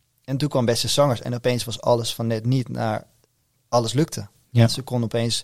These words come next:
Speaker 1: ze had heel veel shows en, eh, ze werd, ze werd herkend. En
Speaker 2: Ja.
Speaker 1: ze kreeg vooral erkenning. En dat is denk ik voor een artiest echt mega belangrijk.
Speaker 2: Ja, en je zegt, we gingen toen onwijs hard werken. Wat ging je dan doen? Want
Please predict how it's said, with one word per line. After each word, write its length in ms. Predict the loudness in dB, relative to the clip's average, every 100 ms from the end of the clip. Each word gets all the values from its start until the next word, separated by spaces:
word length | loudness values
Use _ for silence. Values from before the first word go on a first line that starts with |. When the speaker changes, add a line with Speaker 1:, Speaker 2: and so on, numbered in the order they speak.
| -10
Speaker 1:
ze 120 | -6
had 60 | -4
heel 140 | -4
veel 140 | -8 -6
shows 460 | -4 -4 -2 -2
en, 220 | 0 0 0
eh, 120 | -4 -8 -16 -20 -20 -20 _
ze 120 | -2
werd, 200 | -2 -2
ze 100 | -2
werd 140 | -2 -2
herkend. 540 | -4 2 4 4 0 _ _ _
En 100 | 4
Speaker 2:
Ja. 60 |
Speaker 1:
ze 80 | 6
kreeg 240 | 4 0 0
vooral 420 | 2 2 2 -4
erkenning. 600 | 2 2 2 -4 -4 -6
En 140 | 0 2
dat 160 | 2
is 80 | 0
denk 140 | -4
ik 60 | -4
voor 100 | -2
een 100 | -2
artiest 440 | -4 -4 -4 -4
echt 420 | -4 -4 -6 -8 -20 _ _ -4
mega 460 | 0 2 0 -2
belangrijk. 520 | -4 -4 -4 -6 -10 -18 _ _
Speaker 2:
Ja, 280 | 2 2 2 -8 0
en 60 | 6
je 60 |
zegt, 160 | 6 6
we 60 | 6
gingen 160 | 6
toen 260 | 6 4 6
onwijs 300 | 6 8 6
hard 200 | 4 4
werken. 460 | 4 4 4 2 -2 -6 -2
Wat 160 | 0
ging 180 | 6 8
je 60 | 10
dan 160 | 10
doen? 300 | 10 10 8 4 _
Want 360 | 4 4 4